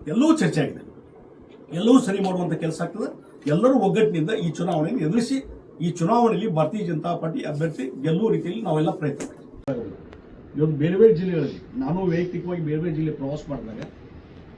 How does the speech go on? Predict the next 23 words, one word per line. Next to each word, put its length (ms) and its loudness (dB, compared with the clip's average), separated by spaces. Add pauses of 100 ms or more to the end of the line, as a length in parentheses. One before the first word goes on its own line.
(640)
ಅಲ್ಲಿ 380 2
ಕೆಲವೊಂದು 600 -2
ಇಂಥವ್ರು 300 0
ಬರ್ಬೇಕು, 380 0
ಇಂಥವ್ರು 280 6
ಬರ್ಬೇಕು 440 2
ಅನ್ನುವಂಥದ್ದು 440 -4
ಇರ್ತದೆ. 480 -10
ಕೆಲವರು 580 0 (260)
ನಾವು 220 2 (140)
ಪಾರ್ಟಿಗೆ 300 4
ಹೊಸದಾಗಿ 360 4 (440)
ಈ 60 -2
ಕಾಂಗ್ರೆಸ್ 380 2
ಪಾರ್ಟಿದು 360 -2
ಕೆಲವರು 320 -2
ಬರ್ತೀವಿ 200 0
ಅಂತಾರೆ, 480 -6 (720)
ನಮ್ಮಲ್ಲಿ 300 2
ಬಿಟ್ಟು 240 0
ಹೋದವರು 220 0
ಬರ್ತೀವಿ 320 0
ಅಂತಾರೆ. 500 -6